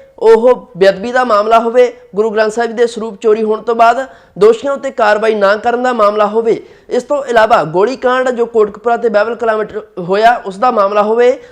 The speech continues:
ਉਸ ਤੋਂ ਬਾਅਦ ਡੇਰਾ ਸਿਰਸਾ ਮੁਖੀ ਨੂੰ ਮੁਆਫੀ ਦੇਣ ਦਾ ਮਾਮਲਾ ਹੋਵੇ ਜਾਂ ਫਿਰ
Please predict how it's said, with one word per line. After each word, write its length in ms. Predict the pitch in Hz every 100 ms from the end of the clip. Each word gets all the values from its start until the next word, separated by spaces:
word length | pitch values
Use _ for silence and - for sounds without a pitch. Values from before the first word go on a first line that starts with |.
| _
ਉਸ 160 | - 247
ਤੋਂ 160 | 285 254
ਬਾਅਦ 320 | 214 233 233
ਡੇਰਾ 300 | 175 185 220
ਸਿਰਸਾ 400 | 220 226 226 262
ਮੁਖੀ 320 | 254 226 233 240
ਨੂੰ 240 | 240 269 - _ -
ਮੁਆਫੀ 380 | 190 208 208 277
ਦੇਣ 180 | 262 247
ਦਾ 120 | 240
ਮਾਮਲਾ 340 | 220 208 226
ਹੋਵੇ 320 | 220 226 240 247
ਜਾਂ 180 | 214 208
ਫਿਰ 260 | 254 185